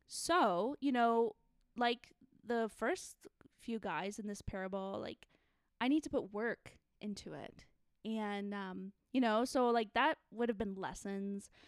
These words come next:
growing up. And then I studied music in, uh, university. Um, but also, you know, like, being with God, doing that work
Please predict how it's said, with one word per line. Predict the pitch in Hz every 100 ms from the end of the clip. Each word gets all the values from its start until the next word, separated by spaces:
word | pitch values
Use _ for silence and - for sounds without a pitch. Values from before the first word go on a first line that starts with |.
| - - -
growing | 226 247 226 220
up. | 196 196
And | 233
then | 240
I | 240
studied | 240 - 240 233
music | 214 214 214 208 - -
in, | 226 208
uh, | 202 190 185 190 196 - -
university. | 220 214 196 196 202 190 185 202 - _ _ _ _ _ _ _ _ -
Um, | 240 240 233 226 220 - _ _ _ -
but | 226
also, | 247 240 - 277
you | 247 240
know, | 214 208
like, | 208 196 185 - - - _ _ _ _ _ _ _ _ _ _ _ _ _ 202 202
being | 233 233 233 226 220 - _ _ -
with | 214 202 -
God, | 196 180 185 196 - _
doing | 220 220 202
that | 175 -
work | 220 247 330 -